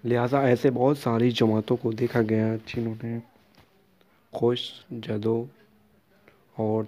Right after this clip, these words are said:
तसव्वुफ़ की खातिर अपनी बीवी के करीब जाना छोड़ दिया, तो इसके नतीजे में इनके बदन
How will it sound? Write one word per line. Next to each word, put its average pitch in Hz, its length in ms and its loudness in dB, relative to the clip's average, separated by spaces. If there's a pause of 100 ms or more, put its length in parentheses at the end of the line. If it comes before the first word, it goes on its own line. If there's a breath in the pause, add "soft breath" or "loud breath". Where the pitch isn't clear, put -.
(100)
तसव्वुफ़ 117 540 -2
की 156 100 -10
खातिर 107 520 -6
अपनी 110 380 -12
बीवी 107 240 -6
के 131 160 -12
करीब 107 320 -4
जाना 104 320 -6 (520 loud breath)
छोड़ 101 320 -6
दिया, 101 260 -4 (1000 loud breath)
तो 143 180 -4
इसके 175 320 6
नतीजे 113 460 4
में 104 440 2 (200)
इनके 143 380 -2
बदन 101 340 -4